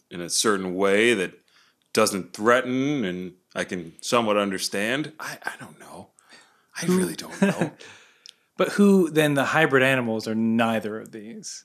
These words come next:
Speaker 1: Well, maybe they're classifications. Maybe they're like, "This hybrid animal is a monster because he does bad things. This hybrid animal is a mutant because he's just got a weird mutation. It
Speaker 2: Like,
Speaker 1: doesn't
Speaker 2: I
Speaker 1: mean no harm."
Speaker 2: like, I understand that.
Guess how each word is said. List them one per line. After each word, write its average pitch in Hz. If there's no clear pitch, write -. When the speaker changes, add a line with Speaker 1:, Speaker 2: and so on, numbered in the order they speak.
Speaker 1:
Well, 113
maybe 123
they're 113
classifications. -
Maybe 87
they're 87
like, 87
"This 180
hybrid 113
animal 107
is 95
a 87
monster 113
because 87
he 85
does 85
bad 95
things. 87
This 123
hybrid 95
animal 85
is -
a 82
mutant 95
because 87
he's 87
just 226
got 196
a 190
weird 190
mutation. 170
It -
Speaker 2:
Like, 208
Speaker 1:
doesn't 160
Speaker 2:
I 139
Speaker 1:
mean 139
no 123
harm." 120
Speaker 2:
like, 220
I 240
understand 135
that. 110